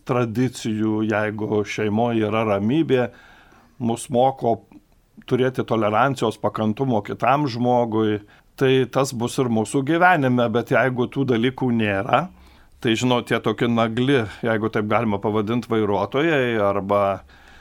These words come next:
įvairiais terminais kartais juos pavadina, aš nenoriu kartoti,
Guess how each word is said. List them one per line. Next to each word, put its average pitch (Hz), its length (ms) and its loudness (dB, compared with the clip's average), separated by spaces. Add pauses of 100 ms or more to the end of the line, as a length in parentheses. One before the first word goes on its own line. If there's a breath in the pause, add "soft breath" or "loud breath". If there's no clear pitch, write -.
(120)
įvairiais 117 540 -2
terminais 139 560 0
kartais 127 340 -2
juos 147 220 -4
pavadina, 131 340 0
aš - 140 -8
nenoriu 123 340 0
kartoti, 127 560 -2